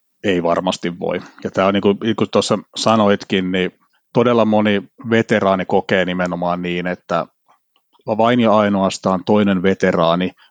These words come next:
voi ymmärtää sen, mitä he ovat kokeneet, ja, ja näinhän se on, ja onneksi se on näin, että me länsimaissa varsinkin niin eletään turvallisessa yhteiskunnassa. Ne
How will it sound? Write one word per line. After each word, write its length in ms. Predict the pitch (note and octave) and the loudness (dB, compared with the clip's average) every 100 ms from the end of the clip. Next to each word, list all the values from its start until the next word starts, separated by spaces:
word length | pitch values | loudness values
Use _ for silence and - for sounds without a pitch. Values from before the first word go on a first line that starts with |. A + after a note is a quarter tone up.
| _ | _
voi 180 | G2 F#2+ | 2 4
ymmärtää 640 | G2 F#2 F2 F2+ - F2 | 2 2 0 0 0 -2
sen, 300 | - F2+ F2 | 0 -2 0
mitä 260 | F#2 F2+ E2+ | -2 -2 -2
he 120 | F2+ | 0
ovat 180 | D#2 - | -2 -2
kokeneet, 640 | E2+ - F2 E2+ E2+ - | -4 0 -2 0 -4 -2
ja, 280 | E2+ D#2+ - - - - _ _ _ | 0 -2 -6 -18 -20 -20 _ _ _
ja 180 | F#2 D#2 - _ _ _ _ | -2 -2 -6 _ _ _ _
näinhän 500 | A2+ A2+ A2+ F#2 F#2+ | 0 2 2 0 -2
se 160 | F2+ F2+ | 0 0
on, 200 | E2 E2+ - - - | 0 -2 -8 -16 -2
ja 160 | A#2+ F#2+ | 2 2
onneksi 440 | A#2+ B2 F#2 - | 2 2 0 -2
se 80 | E2+ | -2
on 160 | E2 E2+ | -2 0
näin, 260 | E2 F2 - - | 0 0 -4 -10
että 200 | G2+ F2+ E2+ E2 - | -8 -6 -6 -10 -8
me 140 | G2+ F#2+ - | -4 -4 -4
länsimaissa 560 | A2 G2+ G#2 F#2+ F#2+ G2+ | -2 0 0 0 2 2
varsinkin 360 | G2+ F#2+ F#2+ | 0 0 -2
niin 100 | F#2+ - - - | -2 -4 -14 -8
eletään 480 | - F#2+ - F#2 F#2 - _ | 0 0 2 0 0 -6 _
turvallisessa 420 | A2+ G#2 F#2+ - | 0 2 0 2
yhteiskunnassa. 920 | G2 G2 - F#2 - F#2+ F2+ F2 - F2+ - - - _ - | 0 0 0 -2 -2 -2 -2 -2 -2 -2 -4 -20 -20 _ -2
Ne 200 | F#2+ | 0